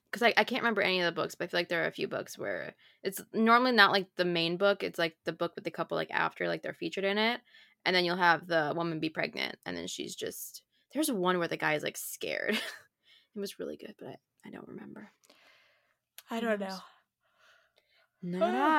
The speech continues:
Speaker 1: I. Not
Speaker 2: Ah.
Speaker 1: I. What was this book? Was that really last year? Oh, no.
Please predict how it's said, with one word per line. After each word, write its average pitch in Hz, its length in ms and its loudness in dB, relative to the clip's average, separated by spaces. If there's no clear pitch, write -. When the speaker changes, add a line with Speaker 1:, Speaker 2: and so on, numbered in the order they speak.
Speaker 1:
I. 277 240 -2
Not 190 300 -10
Speaker 2:
Ah. - 20 -4
Speaker 1:
I. 190 260 -8
What - 160 -14
was 285 260 -10
this 277 200 -16
book? 254 260 -18
Was - 100 -20
that - 180 -16
really 247 160 -10
last 190 440 -12
year? 214 300 -16
Oh, 240 360 2
no. 226 1120 2